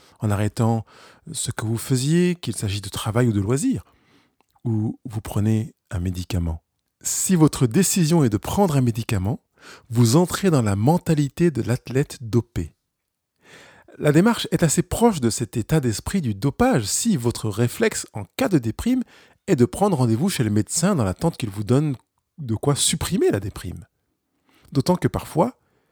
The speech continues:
il ne s'agit que de la masquer. Les conséquences de ce masquage peuvent être d'autant plus pénibles qu'elles empêchent de voir ce que vous,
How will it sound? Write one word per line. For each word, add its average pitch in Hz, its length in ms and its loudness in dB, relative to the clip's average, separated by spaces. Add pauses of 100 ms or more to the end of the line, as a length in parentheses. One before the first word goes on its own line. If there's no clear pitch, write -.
(340)
il 127 100 2
ne 123 80 6
s'agit 117 320 2
que - 160 0
de 104 100 2
la 90 140 2
masquer. 127 640 -2 (840)
Les 117 80 2
conséquences 160 540 2
de 117 40 -2
ce 107 140 -2
masquage 165 400 0
peuvent 104 280 -2 (440)
être - 480 -8
d'autant 131 360 2
plus - 200 -6
pénibles 180 540 2 (100)
qu'elles 101 400 -2
empêchent 113 440 -2
de 104 100 -6
voir 92 260 -8
ce - 100 -12
que - 220 -10
vous, 101 460 -14